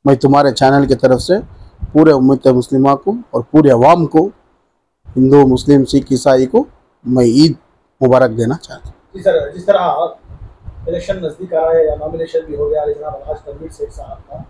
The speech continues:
Speaker 2: जो आप जो है उनके बिल्कुल करीबी और उनके चहीते हैं, आज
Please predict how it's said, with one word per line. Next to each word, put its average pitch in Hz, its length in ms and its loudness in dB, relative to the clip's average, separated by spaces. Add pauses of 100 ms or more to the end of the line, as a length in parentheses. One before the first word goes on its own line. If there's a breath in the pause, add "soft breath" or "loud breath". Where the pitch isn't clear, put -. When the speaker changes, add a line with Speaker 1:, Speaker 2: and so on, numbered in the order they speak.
(540)
Speaker 2:
जो 165 100 2
आप 160 280 -6
जो 151 100 -4
है 165 80 0
उनके 151 260 -8
बिल्कुल 151 360 -14
करीबी 160 420 -18 (220)
और - 80 -14
उनके - 220 -18
चहीते - 360 -18
हैं, 523 280 -20 (720)
आज 190 160 0